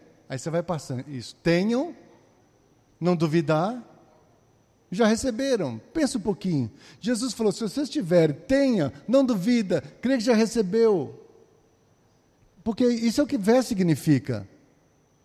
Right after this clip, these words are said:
Eu não tô nem interpretando, a gente tá só pegando as palavras que estão escritas lá. Não é interessante a gente parar e pensar nisso? "Uai, Senhor, eu creio." Como é que você sabe que você tá salvo? Nós começamos lendo primeira João cinco doze.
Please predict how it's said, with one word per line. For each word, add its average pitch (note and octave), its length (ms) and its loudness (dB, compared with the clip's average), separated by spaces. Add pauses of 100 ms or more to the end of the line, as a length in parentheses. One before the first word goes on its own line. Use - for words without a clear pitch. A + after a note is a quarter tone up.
Eu F#3+ 100 0
não G#3+ 60 0
tô A3+ 140 4
nem B3 160 4
interpretando, A#3+ 680 0
a F#3+ 60 0
gente G#3 160 0
tá G#3 100 -2
só - 160 -4
pegando A3 380 -2
as - 80 -8
palavras F#3+ 560 -4 (260)
que A#3+ 60 -8
estão A#3 180 -4
escritas A3+ 540 -6
lá. C#3 240 -4
Não F#3+ 120 -2
é D4 40 0
interessante F#3+ 600 -2
a D3 40 -4
gente D#3+ 160 -8
parar E3+ 260 2
e E3+ 60 0
pensar E3 360 -4
nisso? F3+ 320 -6 (400)
"Uai, F#3 160 -4
Senhor, C3+ 480 -6 (320)
eu F#3 120 -8
creio." C3 500 -6 (720)
Como D#4 160 -4
é E4+ 60 -2
que - 60 -12
você E4 120 -2
sabe A3+ 300 -4
que - 60 -16
você A3 100 -2
tá G#3 160 -4
salvo? G#3+ 500 -4 (240)
Nós F3+ 140 -2
começamos A3 560 -2
lendo A3 200 0
primeira G#3+ 260 0
João F#3 180 -4
cinco G#3+ 260 -8
doze. G#3 420 0